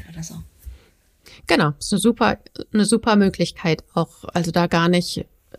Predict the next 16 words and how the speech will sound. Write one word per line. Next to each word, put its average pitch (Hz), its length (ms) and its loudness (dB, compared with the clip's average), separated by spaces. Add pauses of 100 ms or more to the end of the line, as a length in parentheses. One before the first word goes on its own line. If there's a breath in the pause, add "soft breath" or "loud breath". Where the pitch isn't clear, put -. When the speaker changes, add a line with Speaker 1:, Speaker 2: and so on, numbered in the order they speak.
(200)
Speaker 2:
äh, 165 280 2
übers 175 300 2
Verbale 175 440 4
zu - 160 -2
gehen 233 280 6
oder - 160 0
das - 220 -2
Verbale 170 720 2 (400)
mit 175 160 0
dem 185 140 0
Körper 196 340 2
zu - 120 -4
verbinden, 220 680 2
ne? 240 160 0
Also 175 300 0
wirklich, - 360 -2